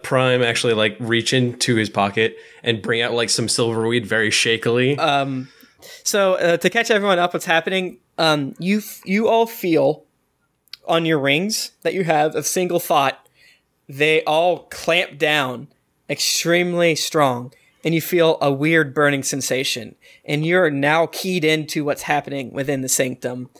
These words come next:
Speaker 2: with Prime. Prime, uh, it, you feel his pain as he, he tr-,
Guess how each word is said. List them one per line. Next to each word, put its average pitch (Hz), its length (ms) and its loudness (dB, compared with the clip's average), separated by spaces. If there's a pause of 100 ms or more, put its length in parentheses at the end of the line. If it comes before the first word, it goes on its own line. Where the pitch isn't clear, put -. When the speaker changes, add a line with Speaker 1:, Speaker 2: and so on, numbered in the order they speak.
(280)
Speaker 2:
with 135 220 -4
Prime. 131 540 -2 (280)
Prime, 185 540 2 (400)
uh, 151 240 2
it, 160 360 0
you 147 140 -8
feel 202 600 0
his 160 240 0
pain 143 500 2
as 143 360 0
he, 151 240 -4
he 147 340 -6
tr-, - 180 -2